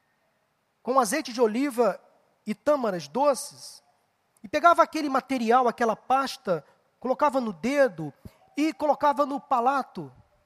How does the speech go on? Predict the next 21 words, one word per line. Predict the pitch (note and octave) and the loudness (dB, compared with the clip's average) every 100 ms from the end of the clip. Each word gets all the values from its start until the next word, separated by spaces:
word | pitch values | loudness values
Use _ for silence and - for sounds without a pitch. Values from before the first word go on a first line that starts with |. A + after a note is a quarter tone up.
| _ _ _ _ _ _ _ | _ _ _ _ _ _ _
da | G#3+ | -2
criança, | - A#3 C4 C4 - D#3+ C3+ _ _ _ _ _ _ _ _ _ _ | -2 0 0 0 -6 -12 -18 _ _ _ _ _ _ _ _ _ _
de | - | -8
modo | A3 D4+ D#4+ | 4 4 4
que | |
a | D4 | -2
criança | C4+ C4+ D#4+ D4+ | 2 2 2 0
era | D4+ C#4 | 0 0
estimulada | C#4 - D4 C#4 B3+ A#3 C#4+ C#4+ A#3 | 0 -4 -4 -2 2 4 4 4 2
a | A#3+ | 2
sugar, | A#3+ - D#4 G3 A#3 C4+ F#3 - - _ _ _ _ _ _ _ | -2 -2 -8 2 4 4 2 -10 -18 _ _ _ _ _ _ _
a | - | 0
fazer | A#3+ A#3 D#4 | 2 4 2
aquele | - C#4+ | 2 -2
movimento | C4 C4+ A#3 D#4 - | -2 -2 -2 -2 -4
de | A#3 | -10
sucção, | - F4+ - - C#4 B3+ E3+ - _ _ _ _ _ | -6 -4 -2 2 4 4 0 -16 _ _ _ _ _
de | F3+ | -12
sucção | - F4 - - C#4 A3 | -6 -4 -4 2 2 2
para | A3+ | 2
absorver | A#3+ - D#4+ G3+ E3 D4+ C4 | 0 0 -2 -2 -2 0 0